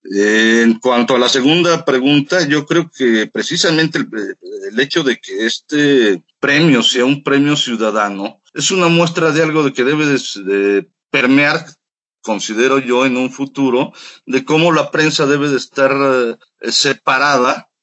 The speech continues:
del, de los, del poder político, de los poderes legislativo, judicial y federal, y también incluso del poder económico. Por eso es importante que tantas universidades sean las que estén, eh, precisamente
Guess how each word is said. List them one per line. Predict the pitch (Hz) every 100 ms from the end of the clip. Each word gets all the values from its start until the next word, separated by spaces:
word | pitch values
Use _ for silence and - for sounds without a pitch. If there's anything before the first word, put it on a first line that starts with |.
| _
del, | - 95 120 139 143 139 120 110 107
de | 101
los, | 101 101 98 -
del | 113 98
poder | - 120 143 143 -
político, | 156 156 156 - 135 - 151 156
de | 143
los | 107 107
poderes | - 113 120 131
legislativo, | 120 107 113 107 107 131 120 117
judicial | 110 101 - 123 120
y |
federal, | 131 147 151 147 214 - - -
y | -
también | 160 156 226
incluso | 220 165 175 202
del | 156 120
poder | 143 147 165
económico. | - 170 247 233 180 156
Por | 170
eso | 190 196
es |
importante | 180 165 147 165 170 170
que | -
tantas | - 151 165 170 165
universidades | 139 123 123 113 131 135 131 160 - - -
sean | - - 135 147 147
las | 127 -
que | -
estén, | 117 - 135 131 135 - _ -
eh, | 104 107 107 107 101 -
precisamente | 117 143 135 147 131 135 131 143 131 127 113